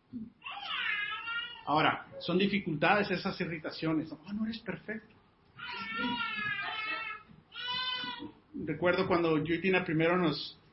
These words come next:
nos casamos, ¿no? Fue una primavera de todo un año completito.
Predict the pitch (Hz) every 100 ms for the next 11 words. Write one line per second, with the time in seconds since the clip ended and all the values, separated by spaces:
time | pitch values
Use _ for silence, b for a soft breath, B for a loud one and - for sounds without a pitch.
0 | _ 156 151 151 - 180 185 165 156 165
1 | 175 170 170 190 185 170 147 147 180 180
2 | 147 151 175 175 160 175 160 - - 170
3 | 165 170 160 208 -